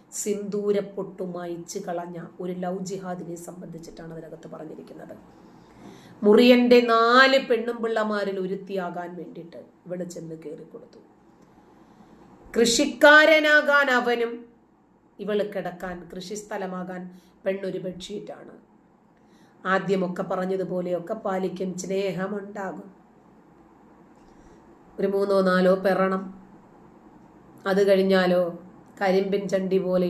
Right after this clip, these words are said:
എടുത്ത് പുറത്തിടും. നമ്മളിതൊക്കെ കാണുന്നതല്ലേ?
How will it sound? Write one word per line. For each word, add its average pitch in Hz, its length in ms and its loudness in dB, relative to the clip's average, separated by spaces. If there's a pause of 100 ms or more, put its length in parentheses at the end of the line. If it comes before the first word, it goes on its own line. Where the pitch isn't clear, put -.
എടുത്ത് 170 300 -4
പുറത്തിടും. 165 440 -10 (840)
നമ്മളിതൊക്കെ 254 540 -6
കാണുന്നതല്ലേ? 190 600 -6